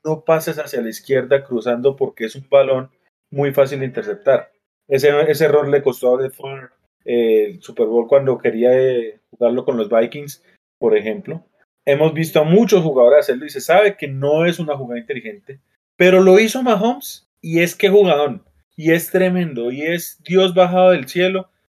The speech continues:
No, a mí ya ese tema sí me está aburriendo porque sí, yo entiendo que Mahomes es un crack, es tremendo quarterback, pero venga,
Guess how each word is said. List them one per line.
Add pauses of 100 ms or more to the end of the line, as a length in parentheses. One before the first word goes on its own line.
(120)
No,
a
mí
ya
ese
tema
sí
me
está
aburriendo
porque
sí,
yo
entiendo
que
Mahomes
es
un
crack, (320)
es
tremendo
quarterback, (340)
pero
venga,